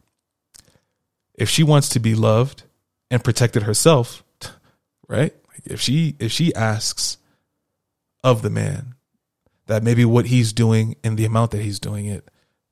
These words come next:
isn't, um, satisfactory to her, isn't to her standard, or isn't to, you know, up to her desires of what she'd like from a partner. If he feels that from her,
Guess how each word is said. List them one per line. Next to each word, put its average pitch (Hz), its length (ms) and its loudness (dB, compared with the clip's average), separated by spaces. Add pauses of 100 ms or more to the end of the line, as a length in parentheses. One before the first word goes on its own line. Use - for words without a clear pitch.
(100)
isn't, 107 600 -2
um, - 300 -14
satisfactory 110 720 0
to 87 100 -8
her, - 220 -10 (560)
isn't 110 340 2
to 107 140 0
her 120 160 4
standard, 90 420 -6
or - 120 -12
isn't 104 260 -6
to, 104 120 -6 (420)
you - 120 -20
know, - 80 -14
up - 180 -6
to 107 120 -2
her 120 140 4
desires 104 560 -4
of 104 120 -12
what 101 220 -6
she'd 113 260 -4
like 98 180 -8
from 104 200 -10
a - 40 -10
partner. - 420 -14 (2000)
If 117 140 -2
he 147 80 6
feels 139 320 6
that 110 120 2
from 107 220 -6
her, 104 240 -6